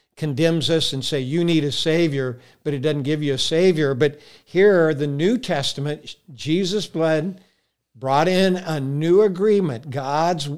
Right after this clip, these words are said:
last will and testament of shedding of his son's blood. He's dead. Now we're in it. And here is four things. Verse ten of Hebrews eight. "For this is the covenant that I make,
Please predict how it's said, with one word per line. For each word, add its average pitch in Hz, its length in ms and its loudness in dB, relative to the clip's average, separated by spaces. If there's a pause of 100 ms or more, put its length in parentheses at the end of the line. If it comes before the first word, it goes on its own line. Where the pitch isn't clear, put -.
last 160 380 -6
will 180 220 -4
and 160 280 -6
testament 165 560 -6
of 135 140 -6
shedding 165 460 -4
of 147 100 -4
his 139 120 -6
son's 156 360 -6
blood. 160 340 -6 (160)
He's 135 240 -8
dead. 156 400 -2 (260)
Now 147 300 -8
we're 151 220 -2
in 151 180 -2
it. 117 140 -4
And 113 120 -6
here 147 200 2
is 147 180 -2
four 170 380 -2
things. 120 580 -8 (260)
Verse 165 260 -2
ten 135 340 -4
of 98 180 -18 (440)
Hebrews 139 580 -6 (680)
eight. 117 360 -8 (400)
"For 127 140 -12
this 147 200 -4
is 175 120 -2
the 202 80 0
covenant 175 460 0
that 156 100 0
I 165 160 0
make, 151 560 -2